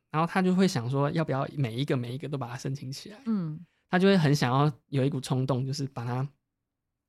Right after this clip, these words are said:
Speaker 1: 每一个都申请起来。
Speaker 2: 嗯哼。
Speaker 1: 因为他也觉得说他每次取那个名字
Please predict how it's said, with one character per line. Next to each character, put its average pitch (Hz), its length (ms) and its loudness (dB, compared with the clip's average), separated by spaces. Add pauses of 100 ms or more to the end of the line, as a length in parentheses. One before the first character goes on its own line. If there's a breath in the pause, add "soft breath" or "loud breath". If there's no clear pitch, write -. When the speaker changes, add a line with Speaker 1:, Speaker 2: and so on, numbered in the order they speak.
(160)
Speaker 1:
每 131 180 0
一 151 40 4
个 156 100 4
都 139 80 4
申 139 180 2
请 123 160 -2
起 - 160 -10
来。 - 120 -16 (120)
Speaker 2:
嗯 208 180 -2
哼。 180 200 -4
Speaker 1:
因 196 80 4
为 202 80 4
他 202 160 2
也 170 100 4
觉 131 80 4
得 135 80 4
说 151 100 4
他 175 140 4
每 143 200 2
次 160 120 0
取 127 240 -6
那 131 100 -2
个 147 80 0
名 127 280 -2
字 127 200 -10